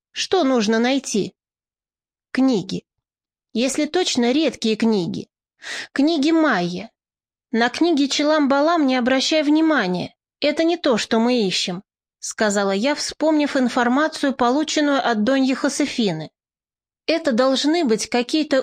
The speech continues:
очень редкие книги, как Библия Гутенберга или Свитки Мёртвого моря, что-то вроде того. «Прямо сейчас этим и займусь», сказал он. И точно, я услышала стук клавиш компьютерной клавиатуры.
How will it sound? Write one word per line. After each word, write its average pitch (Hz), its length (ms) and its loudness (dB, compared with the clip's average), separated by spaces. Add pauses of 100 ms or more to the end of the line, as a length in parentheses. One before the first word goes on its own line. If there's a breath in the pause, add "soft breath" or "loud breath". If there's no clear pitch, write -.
очень 330 360 0
редкие 294 460 0
книги, 247 640 -2 (360)
как 233 240 0
Библия 247 380 2
Гутенберга 254 880 0 (280)
или 262 200 0
Свитки 277 500 -2
Мёртвого 285 640 0
моря, 226 460 0 (260)
что-то 330 400 -2
вроде 311 320 0
того. 285 460 0 (1080)
«Прямо 339 300 0
сейчас 330 420 0
этим 320 320 0
и 302 40 0
займусь», 277 580 0 (160)
сказал 214 520 0
он. 208 220 -2 (600)
И 330 100 -2
точно, 202 540 -2 (420)
я 240 200 0
услышала 262 540 0
стук - 360 -4
клавиш 277 420 0
компьютерной 277 640 0
клавиатуры. 285 720 0